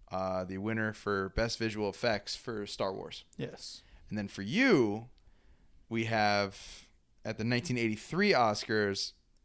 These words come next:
Speaker 1: Academy Award for Sound Effects Editing for E T.
Speaker 2: Mm-hmm.
Speaker 1: But the real answer
Speaker 2: But the,
Speaker 1: Yeah.
Speaker 2: the answer.
Speaker 1: two thousand and two Academy Awards.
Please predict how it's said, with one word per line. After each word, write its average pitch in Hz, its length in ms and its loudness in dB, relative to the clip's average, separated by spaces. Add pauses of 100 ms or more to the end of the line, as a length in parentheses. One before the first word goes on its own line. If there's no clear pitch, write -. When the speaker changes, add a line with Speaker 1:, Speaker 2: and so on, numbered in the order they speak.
(220)
Speaker 1:
Academy 123 320 4
Award 117 200 4
for 110 120 -2
Sound 120 340 4
Effects 104 340 0
Editing 90 520 -2
for 90 240 -4
E 90 160 -6
T. 90 240 -8 (100)
Speaker 2:
Mm-hmm. 139 300 -10 (240)
Speaker 1:
But 110 140 -2
the 107 100 0
real 151 380 8
answer 92 560 -2 (300)
Speaker 2:
But - 140 -6 (120)
the, 226 340 2 (160)
Speaker 1:
Yeah. - 140 -2
Speaker 2:
the 233 260 6
answer. 156 560 -4 (220)
Speaker 1:
two 147 140 -4
thousand 170 320 8
and 175 140 2
two 170 320 4
Academy 107 420 2
Awards. 87 580 -4